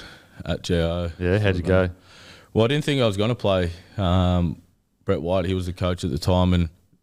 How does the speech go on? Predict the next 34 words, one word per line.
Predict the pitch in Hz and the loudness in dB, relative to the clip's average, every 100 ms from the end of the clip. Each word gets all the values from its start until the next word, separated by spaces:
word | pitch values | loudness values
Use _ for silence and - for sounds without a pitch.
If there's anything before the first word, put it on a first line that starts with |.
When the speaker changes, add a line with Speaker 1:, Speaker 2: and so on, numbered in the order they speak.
| _ _ | _ _
Speaker 1:
that | 92 - | -4 0
week | 92 190 95 | 0 0 -4
I | 87 | -4
had | 92 | -4
a | |
session | - 92 - 90 | -2 -2 0 2
with, | 90 82 87 | 2 0 2
uh, | 85 82 80 | 2 2 2
Woden | 87 90 87 | 2 2 2
Valley | 82 85 | 2 2
Rams. | 85 90 90 87 - - - - | 2 2 2 -2 -8 -20 -20 -18
Thought | - 92 | -2 2
I | |
was | 87 | 2
just | 87 - | 0 0
gonna | 92 | 0
make | 87 90 | 2 0
my | 87 | 2
way | 90 85 | 2 0
through | 87 82 82 - | 0 -2 -2 -4
local | 85 87 90 | -2 0 2
league | 87 85 | 2 2
and | 85 | 2
then, | 85 82 76 - | 0 0 -4 -6
Speaker 2:
Yeah. | 85 - | -8 -6
Speaker 1:
um, | 90 87 82 80 - - | -8 -8 -8 -10 -14 -10
get | 92 | -4
a | 87 | -2
few | 87 87 | -2 0
games | 87 90 90 85 | 2 2 2 0
in, | 85 80 - _ _ - | -2 -4 -12 _ _ -4
in | 92 90 | -2 2
twenties. | 101 107 101 | 0 0 -2
But, | 87 95 | 0 -2